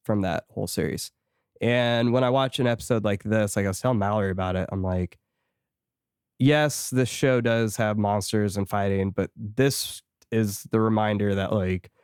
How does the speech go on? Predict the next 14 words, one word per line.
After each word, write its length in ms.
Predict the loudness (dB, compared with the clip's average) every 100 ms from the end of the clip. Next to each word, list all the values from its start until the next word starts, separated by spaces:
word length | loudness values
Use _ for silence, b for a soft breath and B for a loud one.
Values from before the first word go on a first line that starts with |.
| _ -4
why 560 | 0 2 2 2 0
I 300 | 0 0 2
loved 340 | 2 2 0 2
Ultra 300 | 0 2 -4
Q 480 | 0 2 4 2 2
and 160 | 2
why 200 | 2 2
I 80 | 0
really 280 | 0 2 2
did 180 | 0 0
like 180 | -2
the 80 | -4
tail 340 | -4 -2 0 0
end 240 | -2 -4